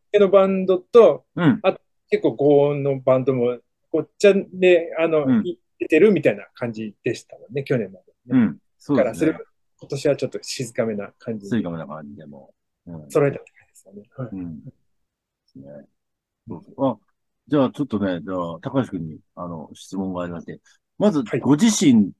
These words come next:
Speaker 2: と音楽との出会い。
Speaker 1: はい。そうですね。
Speaker 2: なんか、なんかそういうのをちょっと聞きたいなと思いまして。
Speaker 1: ええ。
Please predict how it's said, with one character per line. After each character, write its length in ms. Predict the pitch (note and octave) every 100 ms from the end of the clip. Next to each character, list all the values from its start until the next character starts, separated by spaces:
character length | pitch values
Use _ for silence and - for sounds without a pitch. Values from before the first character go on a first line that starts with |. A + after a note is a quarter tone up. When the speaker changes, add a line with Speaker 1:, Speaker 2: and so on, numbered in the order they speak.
| _ -
Speaker 2:
と 200 | A2 G2+ -
音 200 | F#3+ A3
楽 200 | D#3+ -
と 140 | - G2
の 140 | E2+
出 160 | G#2 B2+
会 220 | C#3 -
い。 60 | _ _ _ _ _ _ _ _ _ _ _ _
Speaker 1:
は 80 | C3+
い。 20 | _ _
そ 200 | - E3+
う 40 |
で 40 | A#2+
す 0 |
ね。 60 |
Speaker 2:
な 80 | B2+
ん 20 |
か、 60 | A#2+
な 20 |
ん 20 |
か 40 | A#2
そ 80 |
う 40 | B2+
い 20 |
う 20 |
の 100 | G#2
を 60 | F2
ち 80 | -
ょ 20 |
っ 40 |
と 80 | F2
聞 20 |
き 200 | - -
た 120 | - F2
い 40 |
な 140 | D2+
と 60 | A#2+
思 100 | A#2
い 20 |
ま 120 | C#2+
し 60 | -
て。 80 |
Speaker 1:
え 20 |
え。 40 | -